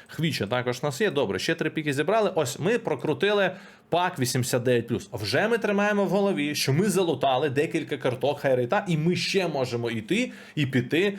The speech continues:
зібрати собі ці вісімдесят дев'ять екшенджі. Але в нас є ще двадцять ікс вісімдесят три, в нас тут є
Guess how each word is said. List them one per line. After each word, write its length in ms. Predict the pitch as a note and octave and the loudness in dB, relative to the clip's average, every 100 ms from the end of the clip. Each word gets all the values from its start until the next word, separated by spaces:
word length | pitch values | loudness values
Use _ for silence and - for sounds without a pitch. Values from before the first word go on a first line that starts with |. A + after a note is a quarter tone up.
| - | -6
зібрати 560 | A2+ B2 A2 D3 F3 C3+ | 0 2 4 2 2 0
собі 280 | - C#3+ C3+ | 0 0 2
ці 160 | C3 | 2
вісімдесят 440 | A#2+ - A2+ - A#2 | 2 2 0 0 2
дев'ять 260 | B2+ A2 | 2 2
екшенджі. 380 | A#2+ - G#2+ G2+ | -2 0 -2 0
Але 220 | E3+ E3+ G2+ | 0 2 0
в 100 | G#2+ | 0
нас 280 | F#3+ F3 | -2 0
є 60 | C3+ | -2
ще 240 | - C3 | 0 0
двадцять 460 | G#2 A#2+ D#3 C3 - | 2 0 0 -2 -4
ікс 160 | B2 A#2 | -4 -4
вісімдесят 440 | - C#3+ F#3 F#3 | -4 -2 -2 0
три, 240 | A#3+ B3+ B3 - - - - | 0 0 -4 -18 -20 -16 -4
в 40 | |
нас 220 | C3+ D3+ - | 0 0 0
тут 200 | B2 B2 | -2 2
є 280 | A2+ F#2 | 2 0